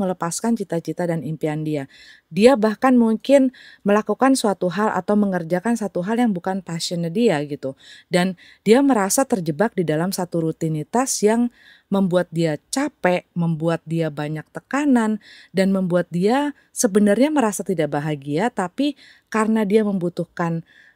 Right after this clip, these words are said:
eh, penghasilan untuk mencukupi dirinya dia dan keluarganya dia, dia harus melakukan itu. Nah, di masa transisi ini, semua hal itu yang tadi gue ceritain dari ujung sampai sekarang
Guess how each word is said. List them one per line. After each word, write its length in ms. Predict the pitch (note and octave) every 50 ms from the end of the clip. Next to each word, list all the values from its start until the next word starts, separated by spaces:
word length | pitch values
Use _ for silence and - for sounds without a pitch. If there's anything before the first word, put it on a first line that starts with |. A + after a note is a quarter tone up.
| _ -
eh, 320 | D#3+ D#3 D#3 D3+ D3 D3
penghasilan 880 | - - F#3+ F3+ G#3 G3 F#3 - - D#4 D#4 C#4 A3 F3 E3 E3+ F3+ -
untuk 320 | F#3+ F3+ F3 - G3 -
mencukupi 560 | F#3 F3 F3 E3+ E3+ E3 _ - D#3+ - E3+ D#3
dirinya 400 | D#3 D#3 D3+ D#3 D#3+ D#3 D3+ D#3
dia 160 | F3+ A#3+ A#3+
dan 240 | G#3 F3 D#3+ E3 D#3 _ _ _ _
keluarganya 640 | _ - F#3 F3+ F3 E3 E3 E3 D#3 D#3 D#3 E3 E3
dia, 320 | E3+ F3 B3+ A#3+ G3+ F3+ D#3+
dia 160 | F3+ G3+ A#3
harus 320 | A#3+ A3+ G#3 G#3 A3+ -
melakukan 480 | - F#3 E3+ D3+ D#3 - - D#3+ E3 -
itu. 320 | - F#3 - - D3 C3+ B2+ _ _ _ - - - - _ -
Nah, 240 | F#3+ G3 F#3 E3+ _ _ _ _ _ _ _ - F3
di 160 | G3 A#3 B3
masa 320 | B3 C4 C4+ C#4 - C#4+
transisi 640 | C#4 - C4 C4+ C4+ C4+ B3+ - B3+ A#3+ - C4 -
ini, 480 | - A#3 D4+ D#4+ B3+ G#3 F3 E3+ F3+ F3 _ _ _ _ _ _
semua 640 | - - - - C#4 C#4+ D4 E4 F4 F#4 F#4+ F#4 E4
hal 400 | C4+ A3 A3+ G#3+ G3+ - - -
itu 320 | - B3 B3 - - G#3
yang 160 | F#3 E3+ F3
tadi 240 | F3 F3+ F3 E3+ E3+
gue 240 | D#3+ C#3+ E3+ E3+ E3
ceritain 560 | - - F3+ F3 E3+ - F3+ D#3+ E3 F3 E3+
dari 240 | E3 E3 D#3+ E3+ - - G#3
ujung 320 | G3+ F3+ D#3 G3 F#3+ F3+
sampai 400 | F#3 - F#3+ E3+ D#3+ - F#3 E3+
sekarang 720 | E3+ - F3 - - B3 C4 C4 A3 E3+ C#3 C#3 D#3 E3+